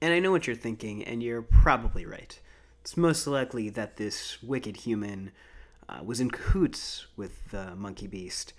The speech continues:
and it was all a sort of orchestrated effort to scam welcome passerbys.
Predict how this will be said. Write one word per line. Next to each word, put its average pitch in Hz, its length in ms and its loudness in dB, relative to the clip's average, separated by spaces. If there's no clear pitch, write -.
and 101 320 -8
it 92 140 -10
was 98 180 -10
all 104 280 -4
a 95 40 -12
sort 98 200 -10
of 95 180 -14
orchestrated 101 880 -6
effort - 640 -14
to 87 300 -10
scam 85 600 -10
welcome 113 340 -8
passerbys. - 880 -14